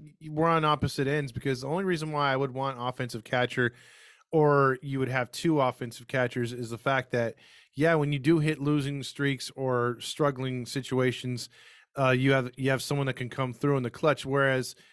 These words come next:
like, again, like, a guy like Squid, if the rest of the lineup is hitting, you know,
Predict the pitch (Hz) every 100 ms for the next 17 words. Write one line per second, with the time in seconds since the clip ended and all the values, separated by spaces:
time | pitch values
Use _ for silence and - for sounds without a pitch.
0 | _ - 143 131 - 147 170 156 135 131
1 | 147 175 160 147 - - 151 160 131 -
2 | _ _ _ _ 160 156 151 139 180 190
3 | 190 170 147 143 151 156 - 123 - 139
4 | 120 90 _ _ _ _ _ _ 147 139
5 | 127 123